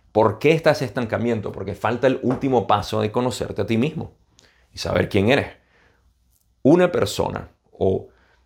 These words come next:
una entidad, como lo quieran llamar, alguien que se conoce a sí mismo, no sufre,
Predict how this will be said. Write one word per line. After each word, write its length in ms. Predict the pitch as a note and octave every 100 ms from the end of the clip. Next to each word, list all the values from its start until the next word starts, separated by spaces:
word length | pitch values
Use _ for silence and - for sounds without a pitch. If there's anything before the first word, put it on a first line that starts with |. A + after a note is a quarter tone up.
| _ _
una 240 | - A#2+ C#3+
entidad, 600 | C3+ G#2 G2+ F#2+ G2 - - _ _ _ _
como 180 | F#2+ G2
lo 140 | G2+
quieran 280 | - G#2+ F#2+
llamar, 440 | F#2+ F#2 - - _ _ -
alguien 400 | A#2 C3 C#3+ C#3+
que 100 | A2+
se 160 | G2
conoce 380 | F#2+ G2+ A2 -
a 40 | F#2+
sí 140 | G2
mismo, 460 | G#2 G#2 G#2+ A2 - _ _ _ _ _ _ _ _ _ _ _ -
no 180 | G#2+ G#2+
sufre, 420 | G2 - -